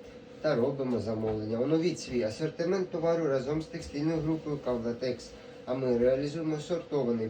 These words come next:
по позиціям товар. Наразі представлена позиція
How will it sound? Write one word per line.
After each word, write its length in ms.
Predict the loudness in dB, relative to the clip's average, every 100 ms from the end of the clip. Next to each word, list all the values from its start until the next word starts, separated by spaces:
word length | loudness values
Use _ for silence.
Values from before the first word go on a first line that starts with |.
| -2
по 120 | -2
позиціям 720 | -2 -4 -2 -4 -4 -4 -4 -6 -16 -18 -4
товар. 360 | 0 2 0 -2 -8 -16 -18 -16 -16 -18 -18 -18 -18 -18 -18 -18 -18 -18 -18 -16 -14 -14 -16 -18 -20 -18 -20 -20 -18 -18 -18 -16 -10 -2
Наразі 300 | 0 0 -4
представлена 680 | -8 -8 -6 -4 -4 -4
позиція 680 | -4 -4 -4 -4 -2 0 -2